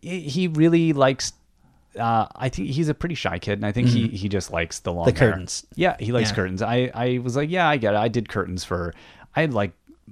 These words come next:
Speaker 1: middle of my back length hair for some time. Many, many years ago. I know you can't even imagine that
Speaker 2: I
Speaker 1: on
Speaker 2: have
Speaker 1: me.
Speaker 2: middle of my back hair.
Speaker 1: No,
Speaker 2: But
Speaker 1: no,
Speaker 2: that's,
Speaker 1: yeah,
Speaker 2: that's not the
Speaker 1: <laughs> exactly.
Speaker 2: same
Speaker 1: That's a different
Speaker 2: thing.
Speaker 1: thing, different
Speaker 2: Okay.
Speaker 1: thing. No, I had, like, really long hair for
Speaker 2: I
Speaker 1: quite a,
Speaker 2: can't, I
Speaker 1: a long
Speaker 2: can't
Speaker 1: time.
Speaker 2: picture that.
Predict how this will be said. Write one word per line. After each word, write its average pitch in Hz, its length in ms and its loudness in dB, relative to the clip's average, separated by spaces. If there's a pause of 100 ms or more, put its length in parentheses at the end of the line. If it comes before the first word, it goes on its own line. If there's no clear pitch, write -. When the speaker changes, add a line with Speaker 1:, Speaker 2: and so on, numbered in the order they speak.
(240)
Speaker 1:
middle 117 420 0
of 107 140 0
my 95 180 -2
back 92 420 -4 (100)
length 90 220 -6
hair 85 340 -6 (160)
for 90 340 -6
some 87 240 -6
time. 90 320 -8 (760)
Many, 85 260 -10
many 85 220 -8
years 82 240 -8
ago. - 180 -8
I 92 80 -6
know 110 100 0
you 107 140 0
can't 107 200 0
even 98 140 0
imagine 87 440 -4
that 85 180 -8
Speaker 2:
I 104 60 2
Speaker 1:
on 117 60 2
Speaker 2:
have 143 160 6
Speaker 1:
me. 113 60 2
Speaker 2:
middle 110 220 6
of 113 80 0
my 107 100 -2
back 98 220 -2
hair. 117 500 0
Speaker 1:
No, 104 280 -2
Speaker 2:
But 95 140 -4
Speaker 1:
no, 131 40 6
Speaker 2:
that's, 127 240 6
Speaker 1:
yeah, 131 160 6
Speaker 2:
that's 160 260 6
not 160 140 6
the 139 60 6
Speaker 1:
<laughs> - 20 4
exactly. 120 40 2
Speaker 2:
same 135 160 6
Speaker 1:
That's 147 80 6
a 131 40 2
different 127 300 6
Speaker 2:
thing. 87 120 -4
Speaker 1:
thing, - 120 6
different 104 240 0
Speaker 2:
Okay. 85 120 0
Speaker 1:
thing. - 100 -20 (760)
No, 131 160 6
I 127 120 6
had, 113 220 2
like, 87 260 -4
really 110 440 2
long 104 240 2
hair 101 160 0
for - 140 -6
Speaker 2:
I 92 40 -4
Speaker 1:
quite 107 200 0
a, 101 40 2
Speaker 2:
can't, 156 320 0
I - 100 0
Speaker 1:
a 117 80 -4
long 95 200 -2
Speaker 2:
can't 139 160 4
Speaker 1:
time. 90 60 0
Speaker 2:
picture 104 280 4
that. 92 280 -4